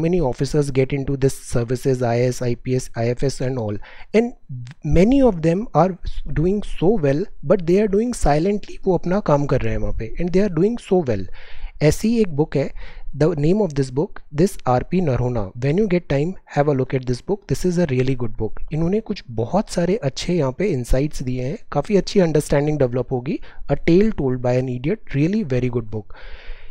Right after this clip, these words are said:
ये जो ट्रेड्स होते हैं ना, जैसे कि प्रोफेशनलिज्म होना चाहिए,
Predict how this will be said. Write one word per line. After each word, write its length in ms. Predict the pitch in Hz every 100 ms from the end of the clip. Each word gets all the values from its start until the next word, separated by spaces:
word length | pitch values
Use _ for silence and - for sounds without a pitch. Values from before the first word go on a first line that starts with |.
| -
ये 140 | 135 214
जो 120 | 262
ट्रेड्स 400 | - 156 170 -
होते 200 | 135 175
हैं 100 | 165
ना, 140 | 147 - _
जैसे 240 | 139 139 160
कि 140 | 202
प्रोफेशनलिज्म 880 | 190 143 - 131 - 151 151 143 147
होना 260 | 143 135 135
चाहिए, 340 | 135 131 135